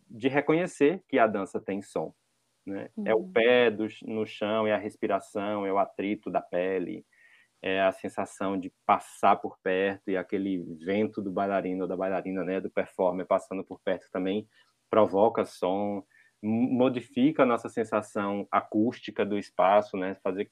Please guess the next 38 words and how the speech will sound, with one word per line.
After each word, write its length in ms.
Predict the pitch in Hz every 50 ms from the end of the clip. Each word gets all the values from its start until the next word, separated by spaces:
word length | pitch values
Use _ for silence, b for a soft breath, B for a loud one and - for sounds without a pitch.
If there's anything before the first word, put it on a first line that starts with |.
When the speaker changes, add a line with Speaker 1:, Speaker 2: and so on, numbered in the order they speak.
| _ -
Speaker 1:
que 60 | 104
esses 200 | 90 - 101 98
espaços 380 | 98 - _ - 95 90 - -
sejam 180 | 104 95 101 104
maiores, 640 | 98 95 92 92 90 95 101 104 104 101 101 92
menores. 800 | 98 98 95 90 90 92 98 104 107 101 95 92 92 90 - _ _ _ _ _ _ _ _ _ _ _ _ _ _ _ _ _
Qual 160 | - 135 147
é 60 | 156
a 40 | 151
diferença 440 | 143 135 - 143 127 120 123 120 135 117
de 60 | 117
apresentar 500 | 113 - 113 113 107 117 107 95 117 107
num 140 | 110 113 110
teatro 380 | 107 - 120 107 110 - - 107
grande, 520 | 92 113 104 107 117 123 123 120 110 113
num 140 | 110 113 110
teatro 420 | 107 - 117 107 101 101 - 110 -
pequeno, 800 | _ 113 107 - _ - 110 107 110 113 110 110 104 98 92 - _ _ _ _ _
que 100 | - 117
não 140 | 113 117 117
seja 260 | - 127 117 117 113
somente 420 | - - 113 110 113 120 135 -
pela 200 | - 131 120 117
questão 400 | 117 - 117 113 - - 107 107
da 100 | 107 107
proximidade 840 | - - 110 - - 113 107 98 92 87 85 82 82 78 - - - _ _ _ _ _ _
com 120 | - 101
o 40 | 95
espetáculo, 520 | 92 - - 95 - 92 85 - - 101 95
mas 180 | 98 98 95
a 80 | 110 107
própria 300 | - 120 117 - - 113
relação 420 | 117 117 113 113 113 - 117 113
acústica, 720 | 113 113 - - 110 107 107 104 - - - _ - 95
né, 140 | 92 98 110
com 100 | - 113
esse 180 | 98 - - 95
espaço? 600 | - _ - 87 85 82 90 - - - _